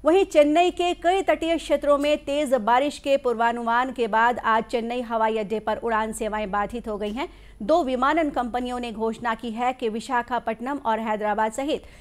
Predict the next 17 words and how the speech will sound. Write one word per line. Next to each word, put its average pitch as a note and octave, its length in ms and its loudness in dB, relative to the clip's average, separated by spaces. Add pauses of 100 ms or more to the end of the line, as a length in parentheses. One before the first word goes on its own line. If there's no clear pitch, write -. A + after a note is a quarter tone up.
(180)
कई F#4+ 160 6
शहरों B3 360 -2
के B3 160 -4
लिए C4 220 2
उनकी B3 460 -4 (280)
दस D#4 300 0
उड़ान A3+ 400 0
सेवाएं A3+ 420 -6
दिन D#4 200 0
भर A3 160 -4
के G#3+ 180 -4
लिए G3+ 200 -2
रद्द G3 340 -2
कर G3 120 -2
दी F#3 140 -10
गई G3+ 140 -8
हैं। G#3 240 -10